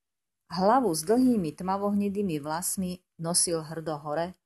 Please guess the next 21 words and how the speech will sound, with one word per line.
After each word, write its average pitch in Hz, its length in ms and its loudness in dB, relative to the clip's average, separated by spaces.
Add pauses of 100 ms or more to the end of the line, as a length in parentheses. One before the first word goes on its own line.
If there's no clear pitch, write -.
(580)
vďaka 202 480 0
čomu 220 240 -6
pôsobil 196 640 -4
vyšším 165 400 -10
dojmom. 143 640 -10 (1300)
Dlhý 247 400 6
kabátec 208 640 -4
mu 156 160 -6
okolo 202 400 0
úzkeho 208 480 -4
pása 202 640 -4 (400)
sťahoval 202 640 0
jednoduchý 208 720 -4
opasok 185 720 -10 (240)
s - 160 -8
mečom 190 400 -4
po 151 160 -6
boku. 143 400 -16 (2000)
Stál 202 400 4
na 151 160 -2
nádvorí 208 560 -2